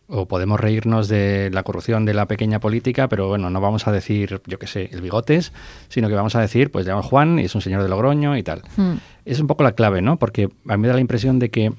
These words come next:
Speaker 1: determinadas personas en este país se sienten muy importantes o, o le, se dan mucha importancia a sí mismos y, y eso les hace un poco incapaces de, de reírse de sí mismos, ¿no?
Speaker 2: Sí.
Speaker 1: No tienen sentido del humor para la autocrítica, como se tiene en el mundo anglosajón, donde que te hagan un roast es como el mayor honor,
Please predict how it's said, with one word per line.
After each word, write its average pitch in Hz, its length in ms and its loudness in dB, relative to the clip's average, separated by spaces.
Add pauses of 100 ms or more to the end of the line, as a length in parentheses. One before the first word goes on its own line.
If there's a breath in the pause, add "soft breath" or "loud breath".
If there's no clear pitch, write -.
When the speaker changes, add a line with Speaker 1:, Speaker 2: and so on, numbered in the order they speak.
(260 soft breath)
Speaker 1:
determinadas 104 560 -2
personas 120 380 0
en 117 40 2
este 113 180 -2
país 117 300 0
se - 280 -6 (200)
sienten 110 420 -2
muy 113 240 2
importantes 110 560 -2
o, 98 200 0
o 104 100 -6
le, 95 140 -4
se - 120 -6
dan 107 120 2
mucha 123 180 0
importancia 117 460 0
a 95 40 -2
sí 101 80 -2
mismos 135 460 -2 (540 loud breath)
y, 110 420 0
y 113 100 0
eso 113 160 0
les 131 140 0
hace 131 400 2
un 107 140 -4
poco 127 440 6
incapaces 117 680 0
de, 107 640 2
de 95 480 -4
reírse 110 400 0
de 98 100 2
sí - 80 -8
mismos, 87 360 -6
¿no? 131 120 0
Speaker 2:
Sí. 147 80 -8
Speaker 1:
No 110 160 -2
tienen 135 240 4
sentido 123 260 2
del 123 60 4
humor 120 160 2
para 107 180 2
la 98 100 2
autocrítica, 98 680 -2
como 92 260 -4
se 98 120 -4
tiene 104 180 -2
en 107 60 0
el 98 40 -2
mundo 101 200 0
anglosajón, 107 480 0
donde 98 220 0
que 92 100 -6
te 104 80 -2
hagan 117 160 0
un 110 140 0
roast 127 340 0
es 107 200 -6
como 104 180 -2
el 92 60 -2
mayor 92 280 2
honor, 90 280 -4